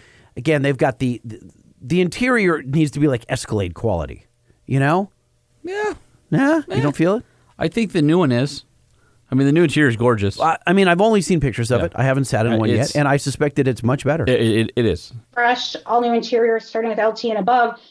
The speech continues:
Speaker 3: And once you get to the high country,
Speaker 2: By the way, L T and above, the old dashboard stays in the work truck models. So the
Speaker 1: Oh.
Speaker 2: new dash and interior improvements are in the L T and above. Just, she mentions it there. I just wanted to point it out.
Speaker 1: Okay.
Speaker 3: country, uh, it's,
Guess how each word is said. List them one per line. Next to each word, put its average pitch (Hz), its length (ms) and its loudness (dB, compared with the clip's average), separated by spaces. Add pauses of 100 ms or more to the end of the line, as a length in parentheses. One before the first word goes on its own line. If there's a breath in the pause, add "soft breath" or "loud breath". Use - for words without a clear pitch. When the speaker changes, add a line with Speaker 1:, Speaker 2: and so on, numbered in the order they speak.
(160 loud breath)
Speaker 3:
And 220 120 0
once 311 180 2
you 277 60 0
get 277 120 2
to 262 80 -2
the 208 80 -2
high 262 280 0
country, 214 260 -4 (400)
Speaker 2:
By 156 120 4
the 160 80 2
way, 147 300 4
L 147 160 4
T 165 160 -2
and 147 80 2
above, 123 480 0
the 135 140 0
old 135 260 2
dashboard 127 640 0
stays 127 580 -2
in 120 120 -4
the 113 80 0
work 113 180 0
truck 139 200 -2
models. 147 400 -2 (340 loud breath)
So 151 120 0
the 139 60 0
Speaker 1:
Oh. 127 40 0
Speaker 2:
new 135 420 2
dash 120 580 0
and 120 140 0
interior 117 300 0
improvements 117 420 0
are 110 60 0
in 104 60 0
the - 80 -2
L 104 120 -2
T 104 160 -4
and 98 100 0
above. 90 220 -2
Just, 120 240 -4 (160 loud breath)
she 151 120 0
mentions 143 320 0
it 117 100 0
there. 117 100 2
I 113 60 2
just - 100 -8
wanted 98 140 -4
to 82 40 -14
point 90 140 -4
it 80 60 -6
out. 78 140 -8 (100)
Speaker 1:
Okay. 110 160 -10 (640)
Speaker 3:
country, 202 380 -4 (240 soft breath)
uh, 233 140 0
it's, 262 160 0